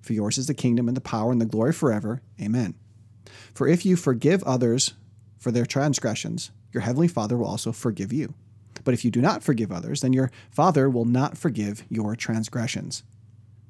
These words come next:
A similar passage in Luke eleven four reads, "And forgive us our sins, for we ourselves also forgive everyone who is indebted to us."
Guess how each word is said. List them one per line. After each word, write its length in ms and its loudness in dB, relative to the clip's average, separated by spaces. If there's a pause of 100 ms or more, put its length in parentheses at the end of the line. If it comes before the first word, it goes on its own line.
(480)
A 40 -2
similar 320 2
passage 400 0
in 120 4
Luke 160 4
eleven 280 4
four 300 4
reads, 260 4
"And 120 0
forgive 280 2
us 140 0
our 100 0
sins, 460 -2
for 160 -2
we 140 4
ourselves 540 2
also 340 0
forgive 420 -2
everyone 600 0
who 120 0
is 140 2
indebted 420 -2
to 180 0
us." 280 -4